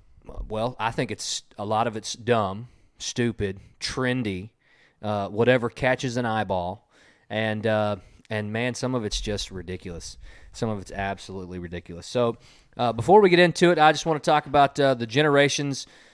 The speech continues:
Uh, and, eh, these are flexible, okay? So we're, we're looking at this, uh, this picture here, and this picture has some black boxes on the left and the right, but, uh, right there in the center is pretty much the, uh,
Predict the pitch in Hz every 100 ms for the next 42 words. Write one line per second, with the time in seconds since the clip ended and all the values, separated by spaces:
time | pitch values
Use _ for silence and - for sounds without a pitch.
0 | _ 120 117 117 143 165 185 185 240 285
1 | 233 214 190 - 208 277 269 202 214 -
2 | 170 170 - 175 175 175 143 - 143 -
3 | 170 165 180 170 185 170 185 190 190 170
4 | 147 160 170 - 160 143 143 - 175 -
5 | 160 139 147 147 - _ - _ _ -
6 | 147 165 160 180 160 156 151 147 131 123
7 | 135 139 123 135 139 135 123 110 120 135
8 | 131 117 110 113 120 120 113 _ _ _
9 | 120 - _ 120 113 139 143 156 135 113
10 | - 143 139 135 127 _ _ _ - 120
11 | 113 - - 170 165 156 135 135 135 131
12 | - - 113 123 120 120 117 113